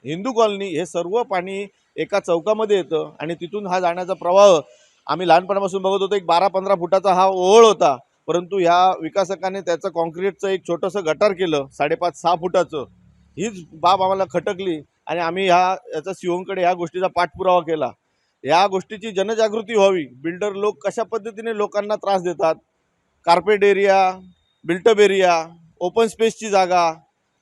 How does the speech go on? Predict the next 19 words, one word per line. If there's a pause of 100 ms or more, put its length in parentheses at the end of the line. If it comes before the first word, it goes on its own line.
किंवा,
अ,
क-,
पार्किंगची
जागा,
ही
बिल्डर
लॉबी
जी
आहे
ती
कशी
काय
सं-,
अ,
म-, (640)
सामान्य
लोकांची
खाते,